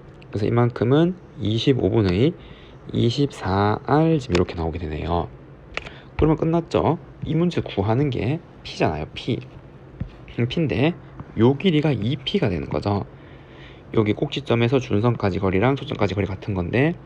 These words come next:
그럼 이 피가 요만큼 길이 다 더한 거잖아요. 그래서 이 피는 R 더하기 오분의 삼 알 더하기 이십오분의 이십사 알이라 할 수 있고,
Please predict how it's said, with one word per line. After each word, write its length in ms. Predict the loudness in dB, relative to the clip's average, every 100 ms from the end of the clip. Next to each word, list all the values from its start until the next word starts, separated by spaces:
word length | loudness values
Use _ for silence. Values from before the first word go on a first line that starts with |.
| -18 -18 -12
그럼 120 | -4
이 200 | 0 2
피가 600 | 0 -2 0 0 2 0 -2 -8 -20 -20 -10 2
요만큼 560 | 4 6 4 2 -2
길이 160 | 0 0
다 100 | 0
더한 300 | -4 -4 -2
거잖아요. 580 | -4 -4 -4 0 0 -2 -10 -20 -20 -20 -12
그래서 380 | -4 -2 2 2 0 -18 -18 -18 -8
이 380 | -2 2 2 0 -2
피는 540 | -4 -2 0 2 0 -2 -10 -18 -20 -20 -12
R 400 | 0 2 4 2
더하기 680 | 0 0 0 0 0 2 2 -2 -10 -14 -14 -4
오분의 420 | 0 2 2 2
삼 260 | 0 0 2
알 180 | 2 2
더하기 600 | 2 0 2 0 0 0 -6 -20 -18 -18 -18 -16 -8
이십오분의 920 | -2 2 4 4 4 2 2 2 2 0
이십사 600 | -2 0 -2 -2 -2 0
알이라 260 | 2 4 2
할 80 | 0
수 140 | 0
있고, 540 | -2 -2 0 4 4